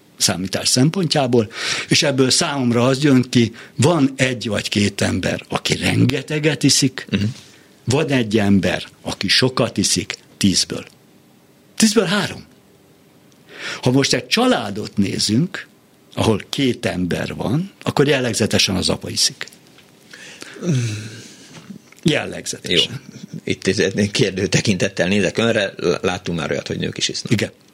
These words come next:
Speaker 1: Nekem is volt, meghalt már olyan betegem, aki viszonylag keveset ivott, és belehalt a májbetegségébe.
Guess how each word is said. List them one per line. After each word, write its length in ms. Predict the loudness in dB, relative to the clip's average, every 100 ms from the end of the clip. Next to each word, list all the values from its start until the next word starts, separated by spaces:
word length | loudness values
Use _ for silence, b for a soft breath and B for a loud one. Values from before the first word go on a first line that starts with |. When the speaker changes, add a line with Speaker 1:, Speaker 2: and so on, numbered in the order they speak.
| _ _ _
Speaker 1:
Nekem 420 | 2 2 2 0
is 140 | 0 4
volt, 400 | 4 4 0 -2
meghalt 400 | 0 0 -2 -2
már 200 | -4 -2
olyan 280 | -2 0
betegem, 540 | -2 -2 -4 -4 -4 -4
aki 200 | -4 -6 B B
viszonylag 540 | 4 4 4 0 -2
keveset 480 | -4 -4 -2 -2 -2
ivott, 280 | -6 -6 -6
és 120 | -6
belehalt 720 | 0 0 0 -4 -8 -14 -16 -16 -4
a 60 |
májbetegségébe. 960 | -4 -2 -6 -6 -4 -2 -2 -6 -8 -10